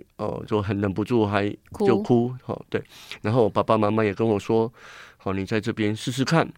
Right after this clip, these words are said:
Speaker 2: 嗯。
Speaker 1: 好，那家里面还是最后的避风港。
Speaker 2: 嗯。
Speaker 1: 好，如果在启明学校，好，如果不喜欢，
Speaker 2: 嗯。
Speaker 1: 那没关系。好，不适应没关系，我们还可以再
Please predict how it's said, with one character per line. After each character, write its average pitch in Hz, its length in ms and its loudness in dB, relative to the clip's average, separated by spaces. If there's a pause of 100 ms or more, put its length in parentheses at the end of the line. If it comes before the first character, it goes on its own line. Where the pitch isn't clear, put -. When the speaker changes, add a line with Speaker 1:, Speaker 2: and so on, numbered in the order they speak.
(240)
Speaker 2:
嗯。 196 220 -10
Speaker 1:
好， 95 100 -4
那 113 160 2
家 120 160 4
里 104 140 0
面 110 160 2
还 104 100 -2
是 107 140 -6
最 110 160 -2
后 104 160 0
的 - 520 -8
避 120 140 4
风 120 180 4
港。 - 200 -4 (180)
Speaker 2:
嗯。 180 340 -8
Speaker 1:
好， - 220 -18
如 110 100 -6
果 101 260 -6
在 98 600 -2
启 - 160 -6
明 95 180 -4
学 98 160 -6
校， 101 380 -4
好， 98 220 -12
如 104 100 -4
果 101 340 -4
不 123 80 -6
喜 95 200 -4
欢， 110 280 -4 (360)
Speaker 2:
嗯。 190 160 -10
Speaker 1:
那 110 100 -2
没 98 140 -2
关 104 180 -2
系。 98 380 -8
好， 101 120 -6
不 110 140 -6
适 113 220 -6
应 107 240 0
没 101 100 -4
关 101 180 -4
系， 104 140 -6
我 101 140 -2
们 95 120 -6
还 98 120 -6
可 107 120 -4
以 98 80 -2
再 95 400 -4